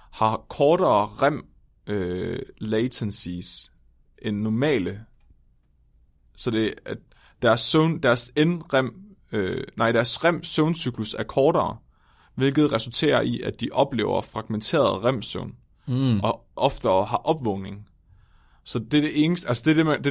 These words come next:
Speaker 1: derfor, man tror, at det er rem-søvn, man vågner fra, og ikke er god til at omstille. Det er fordi, at ens rem-søvn, den bliver afbrudt, og den er kortere end normale mennesker.
Speaker 2: Ja.
Speaker 1: Og så skriver de, at, øh, at de også har observeret,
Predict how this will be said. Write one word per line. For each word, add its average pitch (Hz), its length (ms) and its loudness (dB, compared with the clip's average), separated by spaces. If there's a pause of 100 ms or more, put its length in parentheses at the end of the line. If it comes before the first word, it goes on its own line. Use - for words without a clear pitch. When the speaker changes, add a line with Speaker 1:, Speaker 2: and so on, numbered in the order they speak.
Speaker 1:
derfor, 147 140 4
man 127 160 0
tror, 139 260 6
at 107 100 2
det 107 140 0
er 104 180 4
rem-søvn, 117 440 0
man 98 140 -4
vågner 117 220 0
fra, 110 260 2
og 98 80 0
ikke 110 120 -2
er 117 40 2
god 117 200 -4
til 113 120 -4
at - 40 -2
omstille. 110 400 -2
Det 110 80 -4
er - 40 -10
fordi, 123 220 0
at 107 120 2
ens 117 260 -2
rem-søvn, 123 400 0
den 110 120 0
bliver 107 120 0
afbrudt, 139 380 2
og 101 60 0
den 104 80 -6
er 107 60 -2
kortere 117 560 0
end 107 140 -2
normale 113 340 0
mennesker. 95 500 -8
Speaker 2:
Ja. 113 120 0 (840)
Speaker 1:
Og 113 140 0
så 139 400 4
skriver 139 400 2
de, 113 300 -4
at, 107 280 0
øh, 104 460 0
at 110 180 -10
de 113 180 0
også 120 400 -2
har 104 60 0
observeret, 120 500 2